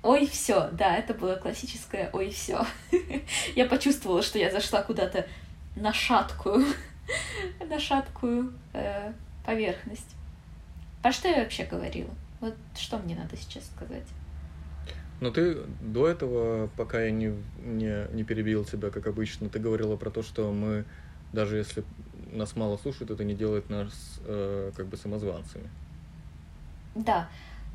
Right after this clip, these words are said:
Speaker 1: А, самозванцами нам делает, если, если бы я, например, никогда не училась на психфаке, но пошла бы, купила диплом в Переходе, а потом бы завела Instagram и пошла бы продавать консультации по десять тысяч, утверждая, что я,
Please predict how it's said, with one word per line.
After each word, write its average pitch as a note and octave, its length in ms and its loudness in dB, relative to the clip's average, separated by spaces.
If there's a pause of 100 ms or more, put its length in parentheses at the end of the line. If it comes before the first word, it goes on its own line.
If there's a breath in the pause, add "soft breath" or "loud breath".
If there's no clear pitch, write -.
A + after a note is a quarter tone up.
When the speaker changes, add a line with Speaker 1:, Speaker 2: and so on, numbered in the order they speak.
Speaker 1:
А, E3+ 520 0 (360)
самозванцами B3+ 680 2
нам A3 220 -2
делает, C#4 400 2
если, A3 640 -2
если A#3+ 260 0
бы F#3+ 100 -6
я, G3+ 200 0
например, F3 480 -2
никогда F#3+ 300 -4
не F3+ 140 -2
училась F3+ 440 -4
на - 60 -8
психфаке, - 680 0 (340 loud breath)
но G#3+ 160 -2
пошла - 340 2
бы, F3+ 140 0
купила F3+ 420 -2
диплом F3+ 380 -4
в - 60 -10
Переходе, C4+ 600 2
а A3+ 120 6
потом F#3+ 340 -4
бы E3+ 80 -2
завела F#3 400 0
Instagram B3 680 0 (340 loud breath)
и G#3+ 560 2
пошла A3+ 300 0
бы G3+ 100 -2
продавать F#3 480 0
консультации F3 600 -4
по F3 160 -4
десять F3+ 380 -6
тысяч, - 320 -6
утверждая, G#3 580 0
что - 220 -8
я, E3+ 580 -2